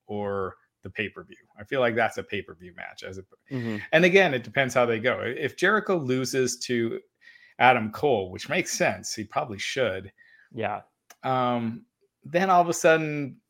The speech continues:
Speaker 1: Jericho and Punk is more of a T V match. But if he wins or he starts getting some big wins,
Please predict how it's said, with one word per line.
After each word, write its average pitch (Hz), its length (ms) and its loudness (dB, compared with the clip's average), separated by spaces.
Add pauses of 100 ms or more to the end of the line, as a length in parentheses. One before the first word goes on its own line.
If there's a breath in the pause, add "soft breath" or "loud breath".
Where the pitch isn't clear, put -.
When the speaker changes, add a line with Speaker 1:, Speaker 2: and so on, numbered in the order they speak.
Speaker 1:
Jericho 131 460 0
and 117 120 -6
Punk 117 360 -6
is 104 180 -6
more 110 220 -2
of 101 100 -6
a 98 40 -10
T 107 260 -4
V 101 200 -8
match. - 400 -16
But 107 120 -4
if 104 80 -10
he 120 100 -2
wins 165 480 2
or 123 260 2
he 120 160 2
starts 131 380 4
getting 131 340 2
some 113 240 -2
big 107 220 -2
wins, 98 460 -8